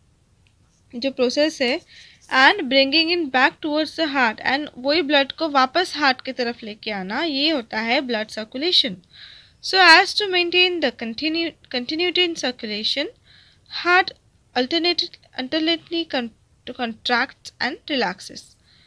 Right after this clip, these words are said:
So, um, ये सर्कुलेशन को मेंटेन करने के लिए हार्ट, um,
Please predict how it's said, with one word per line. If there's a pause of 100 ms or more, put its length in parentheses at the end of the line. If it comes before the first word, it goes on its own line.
(720)
So, (300)
um,
ये (280)
सर्कुलेशन
को
मेंटेन
करने
के
लिए (960)
हार्ट, (760)
um,